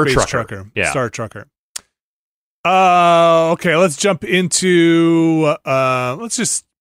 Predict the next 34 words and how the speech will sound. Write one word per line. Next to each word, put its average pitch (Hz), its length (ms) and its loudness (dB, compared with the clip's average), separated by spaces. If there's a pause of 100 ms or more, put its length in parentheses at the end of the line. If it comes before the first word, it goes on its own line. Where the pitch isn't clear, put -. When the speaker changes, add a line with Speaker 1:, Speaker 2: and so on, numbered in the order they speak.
Speaker 1:
pop 165 260 0
open 165 260 -2
the 147 60 -6
Final 170 320 0
Fantasy 196 580 -2
bottle 143 460 0
here 156 380 2 (120)
and 135 160 -2
Speaker 2:
Mm-hmm. 151 160 0
Speaker 1:
pour 165 240 2
out 156 200 2
a 143 60 0
little. 143 360 0
We, 143 220 0 (100)
uh, 135 400 0
we 160 60 -10
talked, 180 240 -2
did 156 260 -6
we 180 100 -6
talk 214 200 -2
about 262 180 -2
sixteen? 269 420 -8
Brad, 202 200 0
you 202 80 -2
were 180 60 0
talking 139 220 0
about 120 140 -6
sixteen 127 380 -8
before, 117 380 -4
early, 127 340 0
earlier. 120 480 -2
This - 180 -12
is, 127 140 -4
like, 110 140 -4